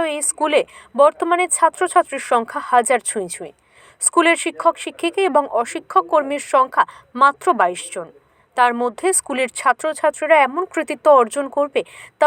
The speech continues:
ভাবতেও পারেননি শিক্ষক শিক্ষিকারা। শিক্ষকদের কথায়, এবারের অপ্রত্যাশিত ভালো ফল করেছে এই স্কুল। মাধ্যমিকে পরীক্ষা দিয়েছিল একাশি জন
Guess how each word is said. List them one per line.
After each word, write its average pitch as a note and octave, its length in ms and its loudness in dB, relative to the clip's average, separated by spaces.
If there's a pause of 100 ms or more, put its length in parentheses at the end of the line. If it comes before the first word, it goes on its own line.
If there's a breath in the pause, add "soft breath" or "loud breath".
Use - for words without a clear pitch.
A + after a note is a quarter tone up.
(120)
ভাবতেও B3 400 0 (100)
পারেননি G#3+ 360 -2 (120)
শিক্ষক A#3+ 300 -2 (100)
শিক্ষিকারা। F3 480 -6 (680 soft breath)
শিক্ষকদের E4 600 -2
কথায়, D#4 300 0 (100)
এবারের A#3+ 280 0 (220)
অপ্রত্যাশিত D#4 640 -2 (220)
ভালো A#3 220 2 (120)
ফল B3 140 4 (120)
করেছে A#3 280 -2 (120)
এই A3 140 -2
স্কুল। F#3+ 220 -6 (800 soft breath)
মাধ্যমিকে F#4+ 560 2 (100)
পরীক্ষা D#4+ 380 2
দিয়েছিল B3+ 300 -4 (120)
একাশি C#4 380 -2
জন D#4 100 -4